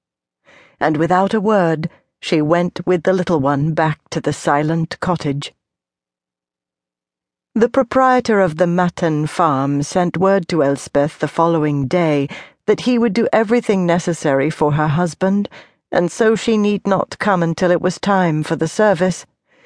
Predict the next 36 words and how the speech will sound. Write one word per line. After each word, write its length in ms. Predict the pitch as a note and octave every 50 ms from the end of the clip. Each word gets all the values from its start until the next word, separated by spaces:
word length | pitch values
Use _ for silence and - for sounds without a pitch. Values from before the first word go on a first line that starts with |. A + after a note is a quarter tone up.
| - - _
for 180 | - - A3+ G3+
she 180 | - - A#3+
would 240 | A#3+ A3 A#3+ A3+ F3
not 240 | G3+ G3+ F3+ - -
recognize 760 | F3 G3 A3+ A#3 - G3 D3 - D3+ D3 D3+ D#3 D#3 D#3+ -
her 140 | F3+ F3 D#3+ D#3 E3
husband. 460 | E3+ D#3 D3+ C#3+ F#3 F3+ F3+ F#3 F3 - _ _ _ _ _ _ _ _ _ _ _ _ _ _ _ _ _ _ _
He 180 | _ B3+ B3 A3+
sent 280 | - - A3+ G3+ E3
her 100 | F3+ F3
some 240 | E3+ - F#3+ F#3 F#3
money 320 | G3 G#3 G3+ F#3+ F3+ E3+
in 120 | D#3+ E3 E3+
order 260 | F3 F3+ F3+ D#3+ E3+
that 180 | - D#3+ D#3 -
she 160 | - - E3+
would 220 | E3 D#3+ F3 -
not 240 | G3 G3 F#3 - -
have 260 | D#3+ F#3 F3+ D#3 -
too 160 | - - A3
much 280 | G3+ F3 E3+ - - -
care 320 | - - A3+ G#3 F#3+ E3+ D#3+
in 120 | D3+ D3
the 140 | D3 D3 D#3
next 220 | D3 - - - -
few 220 | - - E3 D3+
days, 420 | C3+ D#3+ D#3 D3+ D#3 E3+ F#3+ - - - _ _ _ _ _ _ _ _ -
and 180 | A3 G#3+ G3+ -
promised 380 | A#3+ A#3+ A#3 A3 A3 - -
to 120 | - A3 G3
think 300 | - - C4 B3 A#3 -
of 100 | C#3+ -
her 140 | D#3+ D3
later 400 | C#3 C#3+ D#3+ E3+ E3 - F3+ F#3
on. 300 | G3 G3 F3+ D#3+ D#3+ D#3+ - _ _ _ _ _ _ _ _ _ _ _ _ _ _ _ _ _ _ _ _ _ _ _ _
Elspeth 540 | - D3 D#3 D#3 - - - D#3+ D#3+ D#3 -